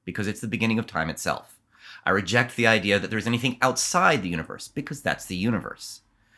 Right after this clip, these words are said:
And so by definition, everything has to be inside this, let's call it a sphere,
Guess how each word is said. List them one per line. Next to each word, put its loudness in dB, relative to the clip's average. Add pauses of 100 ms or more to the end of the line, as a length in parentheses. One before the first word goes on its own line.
(300)
And -2
so 2
by 8
definition, 2 (400)
everything 2
has 4
to -2
be 0
inside 2 (380)
this, -4 (440)
let's -4
call 4
it 0
a -4
sphere, -2